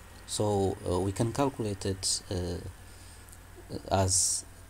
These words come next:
ten times ten thousand, uh, liter, because we say that, uh, in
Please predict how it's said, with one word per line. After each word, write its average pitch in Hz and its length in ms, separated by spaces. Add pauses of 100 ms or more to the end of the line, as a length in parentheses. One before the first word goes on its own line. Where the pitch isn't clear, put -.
ten 123 460
times 104 600
ten 98 140
thousand, 85 800 (180)
uh, 82 100 (420)
liter, 87 280 (100)
because - 360 (380)
we 107 100
say 98 220
that, 85 600
uh, 87 320 (320)
in 95 420